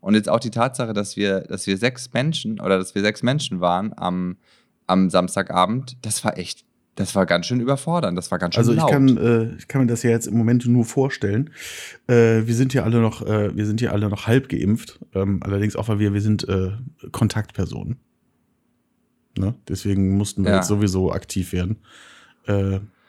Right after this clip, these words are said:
Speaker 2: weil, ähm, ja, zum
Speaker 1: Des
Speaker 2: Beispiel
Speaker 1: K G Bs. <laughs>
Speaker 2: Nee, nee, also wir haben ja so einige, einige, einige mit Pflegestufe um uns herum.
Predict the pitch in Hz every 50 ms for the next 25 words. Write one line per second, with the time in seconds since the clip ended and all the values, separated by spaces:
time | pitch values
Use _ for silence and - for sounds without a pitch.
0 | _ _ _ _ _ _ _ - - - - 104 98 98 98 98 98 98 98 95
1 | - - 101 98 98 98 98 95 95 95 - - - - - - - - - -
2 | - - - - 98 95 - 98 92 92 101 87 - 104 104 92 - - - -
3 | 113 110 - - 156 123 - - - 120 131 151 147 131 113 - - 110 110 110
4 | 104 110 107 117 131 123 110 104 110 - - 107 110 110 110 107 - - 107 110
5 | 110 110 107 110 104 - - - - - - - 135 156 156 139 147 147 131 -
6 | - - 151 151 170 160 151 143 - - - 143 131 - 120 101 110 113 107 -
7 | - 110 101 - - 104 104 101 90